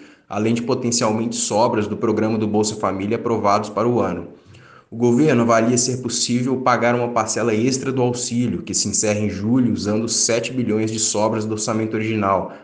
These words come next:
mais um crédito extraordinário de cerca de dois bilhões. A Comissão de Constituição e Justiça da Câmara aprovou ontem a admissibilidade da reforma administrativa por trinta e nove a vinte e seis. Houve deputados da base entre os votos contrários.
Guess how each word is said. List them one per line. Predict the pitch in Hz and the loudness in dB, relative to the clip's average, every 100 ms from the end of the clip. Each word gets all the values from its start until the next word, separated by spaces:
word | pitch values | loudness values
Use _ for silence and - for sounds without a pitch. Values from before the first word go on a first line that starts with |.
| - | -8
mais | 92 104 110 | 0 2 2
um | 117 | 0
crédito | - 104 101 - | 0 0 0 -4
extraordinário | - 104 101 101 101 92 98 110 | -4 -2 0 -2 -2 0 0 0
de | 107 | -2
cerca | - 110 110 | -2 -2 -2
de | 110 | -6
dois | 101 95 104 | -4 -2 0
bilhões. | 104 113 95 87 85 - - _ _ _ _ _ _ _ _ - | 0 0 0 -2 -8 -12 -16 _ _ _ _ _ _ _ _ -16
A | |
Comissão | 107 151 147 - 165 | -6 -2 -2 0 2
de | 165 | 0
Constituição | 156 151 - 147 127 131 131 | 0 -4 -4 -4 -2 0 0
e | 131 | 0
Justiça | 113 - 123 117 104 | -2 -4 -4 -2 -2
da | 95 | -2
Câmara | 95 110 110 95 | -4 -4 -2 -2
aprovou | 95 101 98 120 110 | -2 -2 0 2 4
ontem | 107 131 113 98 | 2 0 -2 -2
a | |
admissibilidade | 98 107 120 120 117 113 95 98 110 110 | -2 0 0 0 -2 -4 0 2 2 2
da | 110 | 0
reforma | 107 113 113 | -2 -2 -2
administrativa | 110 110 107 - 104 101 - 104 120 | -2 -2 -4 -2 -2 -2 -4 -2 -2
por | 120 107 | 0 -2
trinta | - 123 131 | -2 -4 -2
e | 117 | -2
nove | 107 110 113 | 0 2 2
a | |
vinte | 110 120 | 0 -2
e | 120 | -2
seis. | 107 104 90 - - - - _ - | -2 -2 -4 -6 -8 -16 -20 _ -6
Houve | 113 120 | -2 2
deputados | 120 117 110 104 101 | 0 0 2 0 2
da | 101 | -2
base | 92 90 101 117 | 0 2 2 2
entre | 117 123 | -2 -4
os | 110 | -2
votos | 104 104 | -2 -2
contrários. | - 123 120 98 90 82 - | -4 -6 -4 0 -2 -2 -10